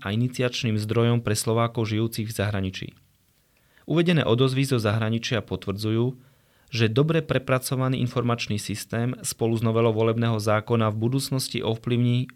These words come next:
účasť voličov zo zahraničia a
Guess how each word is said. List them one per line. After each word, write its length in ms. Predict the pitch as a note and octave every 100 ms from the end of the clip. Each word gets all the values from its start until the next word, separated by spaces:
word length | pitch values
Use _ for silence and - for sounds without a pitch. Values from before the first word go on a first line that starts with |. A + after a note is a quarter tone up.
| -
účasť 480 | A2+ A#2 B2 A#2+ A2
voličov 400 | A2 A2 B2 A2+
zo 80 | G#2
zahraničia 800 | G2+ G2+ G2+ G#2+ - A2+ A#2+ C3+ - _ _ _ _
a 40 | _